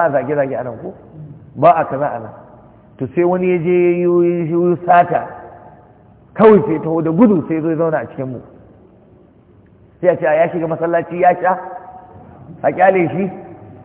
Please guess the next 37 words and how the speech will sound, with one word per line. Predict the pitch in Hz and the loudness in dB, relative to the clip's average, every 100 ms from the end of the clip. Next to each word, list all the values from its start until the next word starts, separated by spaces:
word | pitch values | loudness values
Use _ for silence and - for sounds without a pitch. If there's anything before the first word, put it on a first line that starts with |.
| - - - 175 | -20 -20 -10 0
Sai | |
a | 196 185 | 0 2
ce | 185 | -2
jami'an | 160 160 170 160 | -2 -2 -2 -2
tsaro, | 160 160 127 | -4 -4 -6
"Ku | 151 | -10
shigo | - 170 190 185 | -6 -2 0 0
ku | 170 | -4
cire | 180 165 | -4 -6
takalman | 151 160 156 160 160 147 | -2 -2 -2 -6 -6 -10
ku, | - 131 | -12 -8
ku | 143 | -6
ajiye | 151 151 | -4 -6
bindigogin | 143 151 156 147 151 160 156 | -6 -6 -6 -4 -4 -4 -4
ku | 147 | -4
a | 131 | -4
waje, | 131 123 151 - - - - - - | -4 -6 -6 -6 -12 -20 -20 -20 -8
ku | 139 | -6
shigo | - 151 165 160 | -4 -2 -2 -2
ku | 147 - | -6 -6
kama | 156 160 165 160 143 | -2 0 2 0 -2
shi | 147 | -4
ku | 156 | -8
fita | 156 151 151 | -6 -2 -2
da | - | -2
shi." | 127 139 - - - - - - - - - - - - - - - - - - | -8 -12 -14 -16 -16 -18 -18 -20 -20 -20 -20 -20 -20 -20 -20 -20 -20 -20 -12 -2
Al-masjidu | 175 175 220 - 202 190 | 0 2 -2 -2 -2 0
la | 185 208 | 0 -2
yu'idu | 190 165 190 165 147 | -2 -4 -4 0 0
asiyan. | 143 143 151 131 101 - - 165 156 - - - - - 139 | 0 -2 -6 -6 -8 -18 -20 -18 -18 -18 -20 -20 -20 -18 -4
Masallaci | 180 190 202 202 185 196 | -2 0 4 4 2 -6
ba | 175 | -4
zai | 180 | 0
bada | 175 165 | 0 0
kariya | 151 160 165 170 170 | 0 0 2 4 4
wa | 160 | 2
mai, | 151 - | -2 -8